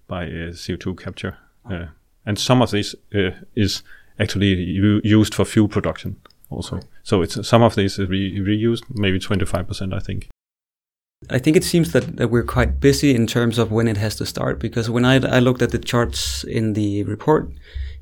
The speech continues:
Speaker 2: it seems to be s-, taking off already by twenty twenty-five. Uh, so someone needs to, uh, <laughs> to put the, the engine in gear to, to, to make this work out.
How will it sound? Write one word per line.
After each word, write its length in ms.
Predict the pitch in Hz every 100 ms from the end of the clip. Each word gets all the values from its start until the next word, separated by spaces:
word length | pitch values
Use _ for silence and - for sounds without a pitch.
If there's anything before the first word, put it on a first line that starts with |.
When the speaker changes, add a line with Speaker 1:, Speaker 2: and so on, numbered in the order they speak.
| -
Speaker 2:
it 120 | -
seems 640 | - - - 147 156 165 165
to 120 | 131
be 220 | 120 117
s-, 240 | 110 - - - -
taking 400 | - 127 131 123
off 220 | 117 117
already 380 | 113 113 117 117
by 220 | 117 113
twenty 300 | 107 113 110
twenty-five. 800 | - 107 104 - 113 139 156 - _ -
Uh, 260 | 120 120 -
so 320 | - 110 107
someone 400 | - 127 131 123
needs 220 | 120 -
to, 580 | - 110 107 104 104 104 - - - - _ -
uh, 40 | 95 110 104 123
<laughs> 80 | -
to 120 | 123
put 260 | 135 127
the, 100 | 123
the 360 | 113 113 117 113
engine 300 | 120 127 123
in 80 | 113
gear 340 | 110 117 131
to, 300 | 127 - 113
to, 440 | - 113 110 107 -
to 140 | 110
make 160 | 113 104
this 160 | 107
work 220 | 113 110
out. 240 | 104 120